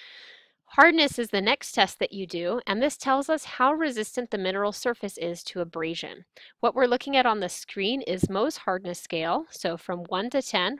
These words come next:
one being the softest, ten being the hardest. This tells us how strong they are relative to each other, but it's just a relative scale. On the right, the graph actually shows their actual hardness values, with diamond being very, very hard compared to conundrum, which is the next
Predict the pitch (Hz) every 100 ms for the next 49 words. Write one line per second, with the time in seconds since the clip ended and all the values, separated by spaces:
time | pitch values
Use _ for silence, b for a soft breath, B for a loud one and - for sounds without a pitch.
0 | _ - 185 202 220 214 202 - 185 190
1 | - 359 - - - 196 208 202 196 185
2 | - 320 220 170 - B B B - 285
3 | - 262 240 226 220 - - 233 233 254
4 | 254 b b - - 247 254 269 196 170
5 | 175 190 180 180 - 175 - 185 170 160
6 | 151 143 - B B 240 262 - 320 -
7 | 170 170 160 165 - 165 - 165 139 -
8 | b b b 220 285 247 175 196 240 -
9 | 196 - 247 311 - 202 - 202 - 196
10 | 175 170 170 - 180 277 - 196 156 -
11 | 170 170 170 - 165 160 160 170 - 190
12 | - 175 202 196 175 180 226 285 349 381
13 | 392 349 339 330 277 302 277 165 165 -
14 | 180 196 180 185 - 190 175 185 190 156
15 | 180 185 - 202 - 185 180 190 - -
16 | -